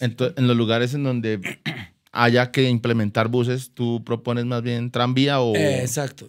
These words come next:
Speaker 2: Ya es, es un mandato de la humanidad que hay que electrificar el transporte. Es decir, en vez de baterías, tiene que estar pegado de la matriz eléctrica de la ciudad, una hidroeléctrica. Y que tiene que ser férreo,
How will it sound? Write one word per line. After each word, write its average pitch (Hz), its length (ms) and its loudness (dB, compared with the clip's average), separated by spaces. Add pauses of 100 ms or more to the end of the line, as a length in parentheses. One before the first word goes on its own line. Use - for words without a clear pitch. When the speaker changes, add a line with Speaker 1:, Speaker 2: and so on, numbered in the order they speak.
Speaker 2:
Ya 170 440 4 (280)
es, 208 460 -6
es 135 120 -6
un 165 80 -2
mandato 180 480 4
de 175 40 0
la 165 60 0
humanidad 131 440 -4
que 156 120 -6
hay 143 100 -4
que 165 120 -4
electrificar 131 720 -4
el 131 80 -8
transporte. 123 500 -8
Es 113 60 -10
decir, 170 420 -4 (180)
en 131 120 -8
vez 131 120 -4
de 160 100 2
baterías, 185 560 4
tiene 151 220 -2
que 165 60 -6
estar 147 220 -8
pegado 165 560 -4 (140)
de 143 160 -8
la 131 80 -4
matriz 151 440 -4
eléctrica 180 480 -4
de 156 60 -2
la 156 100 -4
ciudad, 370 260 -8
una 165 240 -6
hidroeléctrica. 147 760 -4 (760)
Y 175 160 -6
que 202 120 2
tiene 165 240 0
que 156 100 -4
ser 139 180 -2
férreo, 113 460 -6